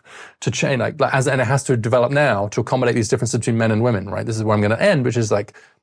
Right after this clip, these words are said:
actually, it's culture that's gonna save us. It's culture that's gonna help men and women to succeed. But the culture warriors, they're not interested.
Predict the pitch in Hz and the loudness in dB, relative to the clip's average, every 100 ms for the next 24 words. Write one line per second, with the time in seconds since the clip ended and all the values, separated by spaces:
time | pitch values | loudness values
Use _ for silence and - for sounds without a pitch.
0 | _ 131 151 - 120 110 110 - - 139 | _ 0 0 -2 0 2 0 -6 -4 -2
1 | - - - 185 190 185 - - - _ | 0 -2 2 2 2 0 -6 -8 -12 _
2 | 110 - 110 107 - 107 110 - - - | -8 0 0 2 2 2 0 -6 -8 -8
3 | - - - 165 180 - 107 107 - 104 | -8 -6 0 2 2 -2 -4 -4 -6 -6
4 | 98 104 113 104 104 101 98 110 - - | -4 -4 -2 -2 -2 -4 -6 -8 -10 -6
5 | - 123 98 - - - - 156 143 - | -4 -2 -4 -10 -20 -6 0 0 2 2
6 | 214 - 165 113 101 98 107 - - _ | 2 2 2 2 0 -2 -2 -6 -16 _
7 | _ 117 170 262 294 202 262 - 202 131 | _ 0 2 4 2 2 0 0 -2 -2
8 | - 104 101 107 | -6 -6 -8 -10